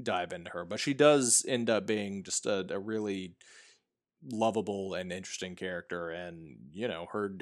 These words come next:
her feelings of dealing with the,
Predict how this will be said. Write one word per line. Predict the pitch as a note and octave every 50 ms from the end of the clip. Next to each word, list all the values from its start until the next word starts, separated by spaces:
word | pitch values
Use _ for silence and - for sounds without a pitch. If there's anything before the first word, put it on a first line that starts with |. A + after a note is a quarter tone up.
| -
her | - A2 G#2+ G#2+ G#2 G#2 G2 G2+ - _ _ _ _ _ _ _ _ _
feelings | - - - - C3 B2+ B2+ B2 B2 A#2+ A#2 A#2 A2 G#2 G#2
of | G#2 F#2+ F#2 G2+ A2+ A#2+ A#2+ A#2 A2
dealing | A2+ A2 A2 G#2+ G#2+ G#2+ G#2 G#2
with | G2+ G2+ G2 - - - - - - - - - - - - - - - - _ - - -
the, | - A#2+ G#2 G2 G2 F#2 F#2 G2+ G#2+ A2 G#2 G2+ G2 F#2 F2+ F2+ F2+ F2 E2